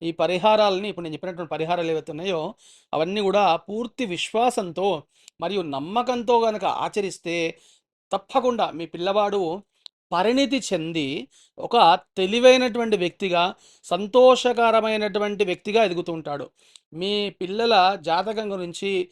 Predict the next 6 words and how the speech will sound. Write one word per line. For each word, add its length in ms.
వాళ్ళ 280
యొక్క 260
ఆటిజం 760
సంబంధమైనటువంటి 800
సమస్యల 520
గురించి 540